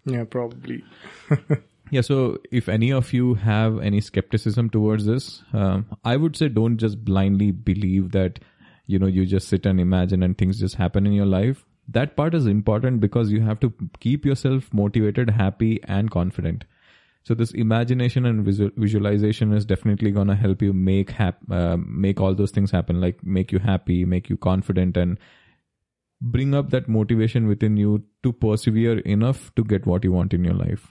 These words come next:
Speaker 2: But more than anything, it's about the action. Do all this, do visualization every day. It is really motivating stuff. But once you know what you want, you should put in the effort.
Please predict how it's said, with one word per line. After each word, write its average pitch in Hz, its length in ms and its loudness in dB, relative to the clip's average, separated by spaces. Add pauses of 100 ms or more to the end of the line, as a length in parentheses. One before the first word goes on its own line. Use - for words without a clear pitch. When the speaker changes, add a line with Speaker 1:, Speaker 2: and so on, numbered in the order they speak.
(160)
Speaker 2:
But 107 380 -4 (160)
more 113 320 0
than 113 180 2
anything, 104 380 2
it's - 140 -2
about 90 240 0
the 87 100 -2
action. - 380 -6 (360)
Do 151 220 0
all 117 160 0
this, 90 300 -2
do 113 260 0
visualization 101 680 2
every 101 260 0
day. 90 240 0
It 107 160 -2
is 107 220 -2
really 110 320 2
motivating 95 580 0
stuff. - 320 -6 (560)
But 104 340 -4
once 110 400 -2
you 151 120 2
know 113 160 0
what 104 360 0
you 110 120 2
want, 90 420 0 (140)
you 107 100 0
should - 220 -2
put - 160 0
in 104 160 0
the 101 140 2
effort. 101 460 0